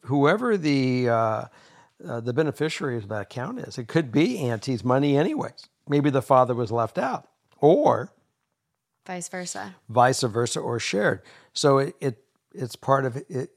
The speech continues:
Speaker 1: you know, or it could be maybe, you know, the niece's money. We, we have no idea. That's why they have things set up where they're supposed to go into, uh, have, have a, an executor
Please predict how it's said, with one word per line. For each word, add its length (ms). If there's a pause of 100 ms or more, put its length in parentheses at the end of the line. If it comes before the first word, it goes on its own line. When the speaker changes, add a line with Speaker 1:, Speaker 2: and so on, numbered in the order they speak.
Speaker 1:
you 140
know, 380
or 180
it 60
could 200
be 340 (360)
maybe, 300
you 100 (260)
know, 440 (140)
the 140
niece's 520
money. 500
We, 340
we 240
have 220
no 280
idea. 460
That's 300
why 160
they 160
have 300
things 240
set 200
up 160
where 120
they're 100
supposed 340
to 80
go 360 (400)
into, 720 (320)
uh, 100
have, 240
have 340
a, 280 (140)
an 140
executor 720